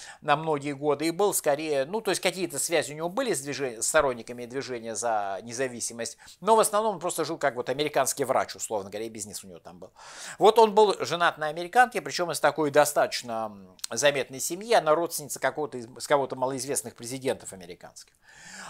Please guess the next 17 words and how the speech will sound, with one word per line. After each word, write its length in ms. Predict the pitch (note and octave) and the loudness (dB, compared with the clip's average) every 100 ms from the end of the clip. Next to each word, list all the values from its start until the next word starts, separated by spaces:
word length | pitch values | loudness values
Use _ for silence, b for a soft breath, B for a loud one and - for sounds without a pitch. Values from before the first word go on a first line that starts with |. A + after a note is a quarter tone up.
| - | 4
А 240 | C#3 C3+ | 8 8
другая — 540 | C#3 F#3 A3+ C4+ C#4 A3+ - | 8 6 10 10 12 8 6
это 920 | G3 G#3+ - - G3 F#3 F3+ E3 D3 | 2 2 -2 4 8 10 10 10 8
Александра 640 | - D#3+ F3 - G3 F#3 | 8 4 4 4 4 4
Станкевич, 840 | E3 - F3 E3 - C3 G#2 C3 - | 0 4 4 4 -8 -6 -6 -6 -2
которая 380 | - C3+ E3+ D3 | -2 0 4 4
вообще 440 | D3 - F#3+ D#3 - | 4 0 2 2 2
урожденная 720 | C#3 D3 C#3 D#3 D3 C3 C3 | 2 2 2 0 -2 -2 -8
Ким, 560 | C3 - - C#3 C#3 - B B B B B - | -8 -12 -10 -8 -10 -14 B B B B B -2
и 40 | |
у 80 | D#3+ | 4
которой 340 | F3+ E3 G3 | 6 6 6
фамилия 500 | E3+ F3+ F#3 F#3+ D3 | 8 6 6 2 0
по 220 | B2+ - D3 | 2 8 6
мужу 340 | E3 D#3+ B2+ | 6 -4 -6
поляку. 680 | - C#3 C#3 A#2 G#2+ G#3 A#3 | 4 6 8 4 4 -2 -2
Это, 720 | F3 E3 - F3 D#3+ C#3+ A#2+ | 0 0 6 10 12 10 2